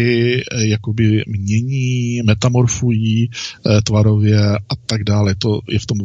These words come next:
obrovská dynamika. No a, eh, pochopitelně, eh, tady extrémně záleží na tom, eh,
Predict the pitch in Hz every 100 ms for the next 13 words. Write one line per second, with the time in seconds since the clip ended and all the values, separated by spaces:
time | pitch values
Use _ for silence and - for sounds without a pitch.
0 | 92 117 101 - 101 95 98 107 113 139
1 | 160 - - - - - - - - 117
2 | 135 165 156 - - 120 110 - 113 120
3 | 131 131 127 135 135 139 143 147 143 -
4 | 117 107 107 - 127 - - 123 151 131
5 | 113 117 139 131 123 95 98 120 139 156
6 | - - - - _ -